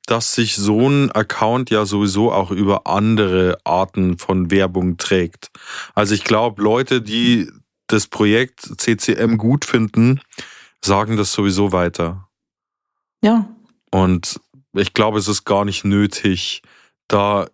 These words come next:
Speaker 1: irgendwie, ja. Ich meine, die Anfrage ist in Ordnung, finde ich erstmal. Klar,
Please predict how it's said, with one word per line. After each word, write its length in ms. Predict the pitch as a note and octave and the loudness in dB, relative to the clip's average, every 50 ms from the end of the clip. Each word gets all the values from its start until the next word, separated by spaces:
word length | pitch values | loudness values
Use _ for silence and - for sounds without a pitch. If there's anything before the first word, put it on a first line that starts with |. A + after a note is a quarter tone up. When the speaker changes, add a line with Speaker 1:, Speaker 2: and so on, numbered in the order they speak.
| _ _ - | _ _ -2
Speaker 1:
irgendwie, 880 | - A#2+ B2+ C3 B2+ A2+ A2 G#2 F#2 F#2 G2 G2 G2 G2+ G2 G2+ G2 - - _ _ _ _ _ _ _ _ _ _ _ _ _ _ _ _ _ _ - | 0 2 2 2 0 -2 -4 -6 -4 -2 0 2 2 2 2 2 0 -2 -4 _ _ _ _ _ _ _ _ _ _ _ _ _ _ _ _ _ _ -8
ja. 300 | D#2 D#2 E2+ G#2+ A#2+ G#2+ - _ - - - - - | -4 -2 0 0 0 -2 -4 _ -18 -16 -12 -6 -2
Ich 100 | B2 B2+ | 0 2
meine, 220 | C#3 F#3 G#3+ G#3+ E3+ | 2 2 0 0 0
die 140 | D3+ E3+ | 0 0
Anfrage 460 | C3 D#3+ F#3+ F3+ F3 F3+ F#3 F3 F3 F3 | 0 0 -2 0 0 0 0 2 0 0
ist 440 | D3 B2+ E3 F3 F3+ - - - - - - - _ _ - | 0 0 0 0 0 -4 -6 -8 -12 -18 -20 -20 _ _ -2
in 160 | B2 A2+ G#2 | -2 -2 0
Ordnung, 480 | G2 G#2 B2 D#3 - F#3 F#3 F3+ F3+ E3 | 2 2 2 2 0 0 0 0 0 -2
finde 300 | - - E3 E3 D#3+ E3 | 0 0 0 0 0 0
ich 80 | D#3 C#3 | 0 2
erstmal. 680 | A#2 C3 D3 D3+ - - C#3+ C3+ C#3+ D#3+ F#3 G#3 G#3 G3 _ _ _ - - _ _ | 2 0 0 0 -2 -2 0 0 0 0 0 -2 -4 -8 _ _ _ -20 -20 _ _
Klar, 440 | - - G2 A2+ D3 F3 F#3 F3+ | -6 -2 0 0 0 0 -2 -4